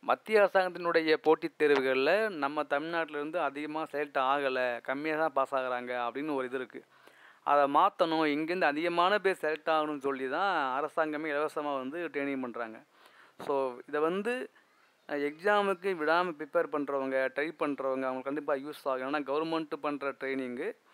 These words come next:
அவங்க வந்து தினைக்கும் பாத்தீங்கன்னா examers தான் எடுக்குறாங்க training.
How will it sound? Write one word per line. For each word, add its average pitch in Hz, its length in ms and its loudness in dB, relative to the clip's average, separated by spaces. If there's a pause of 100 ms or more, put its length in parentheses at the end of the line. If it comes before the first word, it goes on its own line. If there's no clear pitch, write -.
(460)
அவங்க 151 300 2
வந்து 151 220 0
தினைக்கும் 156 320 -4
பாத்தீங்கன்னா 156 340 -2 (720)
examers 165 560 0
தான் 208 160 0
எடுக்குறாங்க 156 320 -2
training. 127 360 -6